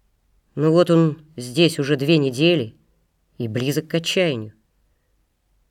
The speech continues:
Природа тут великолепна, он это видел — но не чувствовал. Родительский дом, безусловно, ему мил, но утешения он тут не нашел. Каждое дерево, каждая стена, каждый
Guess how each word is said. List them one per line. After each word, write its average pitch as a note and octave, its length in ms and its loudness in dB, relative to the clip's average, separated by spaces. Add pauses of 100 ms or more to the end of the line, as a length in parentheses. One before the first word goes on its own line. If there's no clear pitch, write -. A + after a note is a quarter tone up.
Природа D#3 420 2
тут E3 180 -4
великолепна, E3 680 2
он B2+ 120 -2
это C3+ 160 -4
видел — A#2 440 -4 (600)
но B2+ 160 -6
не C#3+ 120 0
чувствовал. A2+ 680 -12 (640)
Родительский E3+ 680 2
дом, G3 320 2 (340)
безусловно, D#3+ 580 4
ему G3 200 8
мил, A3 300 2 (680)
но C#3 160 0
утешения E3 580 4
он D#3+ 100 4
тут D#3+ 180 -6
не E3 80 2
нашел. D#3 440 -4 (580)
Каждое A3 400 6
дерево, D#3 420 4
каждая F3+ 380 2
стена, E3 500 2
каждый E3 520 0